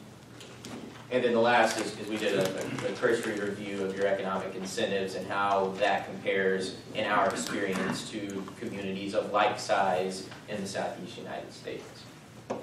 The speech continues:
Um, we did these things making kind of three fundamental assumptions or three mock type projects. One was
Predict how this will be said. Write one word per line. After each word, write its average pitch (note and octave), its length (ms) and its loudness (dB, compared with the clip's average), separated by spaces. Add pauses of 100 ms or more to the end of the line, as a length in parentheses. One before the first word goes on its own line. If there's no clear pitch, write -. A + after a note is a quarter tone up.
(1200)
Um, D3 460 6 (1000)
we C#3+ 140 0
did E3+ 280 8
these B2+ 240 0
things A#2+ 680 2 (680)
making C3+ 460 2
kind B2 160 2
of - 100 -2
three B2+ 240 0
fundamental A2+ 480 4
assumptions G#2+ 460 0
or G2+ 60 0
three A#2 340 -2
mock - 480 2
type - 260 -2
projects. - 640 -2
One C3+ 380 10
was A#2+ 480 10